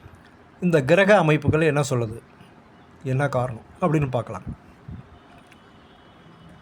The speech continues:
அவருடைய பிறந்த தேதி ஆறு பன்னெண்டு ஆயிரத்தி தொள்ளாயிரத்தி அறுபத்தி மூணு, வெள்ளிக்கிழமை இரவு ஒன்பது மணி பத்து நிமிஷத்துக்கு பிறந்திருக்கிறார். சேலம் தான்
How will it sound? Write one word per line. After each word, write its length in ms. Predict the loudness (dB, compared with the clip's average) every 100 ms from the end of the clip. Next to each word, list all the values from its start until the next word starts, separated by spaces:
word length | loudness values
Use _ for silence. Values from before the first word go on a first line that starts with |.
| -20 -20 -20 -20 -20 -20 2
அவருடைய 380 | 4 6 6 6 6
பிறந்த 280 | 4 4 2
தேதி 240 | 4 4 4 2 -8 -20 -20 -20 -20 -20 -4
ஆறு 380 | 2 6 6 4 -2 -8 0
பன்னெண்டு 440 | 2 4 2 4 4 4 2
ஆயிரத்தி 360 | 4 2 0
தொள்ளாயிரத்தி 540 | 0 4 4 4 2 2
அறுபத்தி 320 | 2 0 -2 -4
மூணு, 220 | -4 -6 -10 -20 -20 -20 -20 -20 -20 -20 -20 -20 -20 -18 -16 -16 -18 -20 -4
வெள்ளிக்கிழமை 500 | 0 2 2 2 0 -6 -12 -20 -20 -20 -20 -20 -20 -18 0 4
இரவு 260 | 4 4 2 2
ஒன்பது 240 | 4 4
மணி 200 | 4 2
பத்து 260 | 0 -2 -2
நிமிஷத்துக்கு 380 | -4 -2 -2 0
பிறந்திருக்கிறார். 500 | -2 -6 -10 -16 -16 -20 -20 -20 -20 -10
சேலம் 380 | 0 2 2 -2
தான் 120 | -6